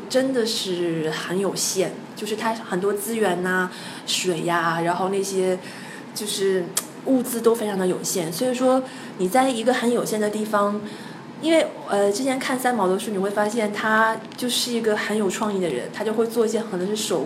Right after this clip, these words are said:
工啊，有很多想法呀，然后去跟这样的现实的条件去做一些对抗，嗯，就是非常感染我。然后到那个地方了以后，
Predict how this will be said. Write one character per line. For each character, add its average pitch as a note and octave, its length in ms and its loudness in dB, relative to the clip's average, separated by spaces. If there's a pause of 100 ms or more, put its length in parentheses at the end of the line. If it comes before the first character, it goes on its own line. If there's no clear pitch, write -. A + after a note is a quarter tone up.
工 G3 200 -2
啊， F#3+ 100 6
有 G3+ 80 2
很 F#3+ 140 -2
多 F#3 120 -2
想 F3+ 300 -2
法 F3+ 180 -4
呀， C#3+ 220 -2
然 F3+ 100 2
后 G3+ 120 2
去 G#3 280 -2 (400)
跟 B3+ 220 -2
这 D4 80 2
样 B3+ 160 2
的 A3 100 0
现 A#3 280 2
实 G#3 160 0
的 F#3 180 0
条 E3+ 260 -2
件 G3+ 220 0
去 G#3 160 -4
做 G#3+ 180 2
一 G3+ 60 2
些 G3+ 140 0
对 G3+ 280 2
抗， - 280 -2 (800)
嗯， A#3+ 640 2 (280)
就 C#4+ 140 -2
是 C#4 140 2 (260)
非 D#4+ 80 2
常 D4 180 4
感 G3 160 4
染 G#3+ 220 2
我。 - 200 0 (340)
然 A3+ 100 10
后 B3+ 80 8
到 D#4 160 6
那 D#4+ 100 2
个 D4+ 80 4
地 C#4 120 2
方 A#3+ 200 2
了 A3+ 80 2
以 F#3 60 4
后， G3+ 400 6